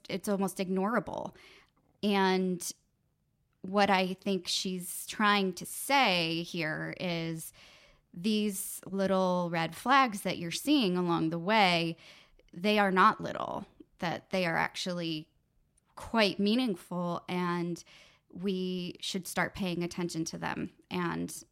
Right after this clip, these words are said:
um, not ignoring them. So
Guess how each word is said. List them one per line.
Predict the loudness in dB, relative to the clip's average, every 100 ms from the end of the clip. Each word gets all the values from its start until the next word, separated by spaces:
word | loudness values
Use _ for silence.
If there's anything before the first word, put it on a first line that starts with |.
| -14
um, | -12 -10 -8 -8 -8
not | -6 -4 -4
ignoring | -8 -8 -8 -8 -10
them. | -10 -12 -14 -20 -20 -20 -12
So | -6 0 4 6 4 2